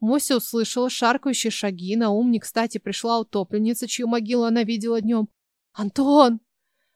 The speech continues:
шёпотом позвала Муся и тронула мужа за плечо. «Антоша, проснись!» «Что?» сонно пробормотал он. «Там кто-то есть на улице!» «Ну и шут с ним!» Он ещё не совсем проснулся.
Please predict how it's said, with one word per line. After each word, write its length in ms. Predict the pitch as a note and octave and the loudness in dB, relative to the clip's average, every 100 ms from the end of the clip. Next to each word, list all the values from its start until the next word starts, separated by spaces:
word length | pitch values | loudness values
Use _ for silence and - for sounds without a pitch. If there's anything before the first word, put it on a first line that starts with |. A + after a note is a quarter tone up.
| _ | _
шёпотом 460 | - A3 A3+ A3 | -2 0 0 0
позвала 380 | G#3 G3 G#3+ G#3+ | -2 -2 0 2
Муся 360 | G#3 C4+ - A3 | 2 0 0 -2
и 40 | |
тронула 400 | G3+ A3+ B3 A3+ | 0 0 2 4
мужа 260 | G3+ A3 A3+ | 4 2 0
за 120 | A3+ | -4
плечо. 440 | B3 A#3 A3 G3 _ - - | -6 -6 -4 -6 _ -20 -6
«Антоша, 640 | B3 A#3 C4 C#4 - B3+ A#3 | -2 0 2 2 4 0 0
проснись!» 760 | - C4+ - D4 C#4+ G#3 - _ _ _ _ | 0 0 0 2 4 2 -2 _ _ _ _
«Что?» 680 | _ - - - G3+ F#3+ E3+ - _ _ _ _ _ - | _ -14 -10 -2 0 0 -2 -8 _ _ _ _ _ -10
сонно 380 | - A#3 B3+ A#3+ | 0 4 4 4
пробормотал 640 | A3 F#3+ G3+ G#3 - A3 | 0 0 2 2 0 0
он. 220 | G3 F#3 - _ - | 0 -2 -6 _ -4
«Там 160 | C4+ | -2
кто-то 280 | C#4 D4+ D4 | 2 0 4
есть 380 | D#4+ D4+ D4 - | 4 4 4 4
на 100 | C#4+ | 2
улице!» 600 | C#4 C4+ B3+ - G#3 F#3 _ _ _ _ _ _ _ _ | 4 4 2 0 -2 -2 _ _ _ _ _ _ _ _
«Ну 180 | A3 G#3 | -2 0
и 40 | |
шут 260 | G3 B3+ - | 0 -2 -2
с 100 | A3+ | 0
ним!» 280 | A3 G3 - _ _ _ | 2 0 -4 _ _ _
Он 160 | - G#3+ | -2 0
ещё 200 | G#3 A3+ | 2 2
не 100 | A3 | 0
совсем 380 | G#3+ A#3 - G3 | 0 -4 -2 -2
проснулся. 680 | G3 G#3+ A3 F#3 - F3 | -4 -4 -4 -4 -8 -12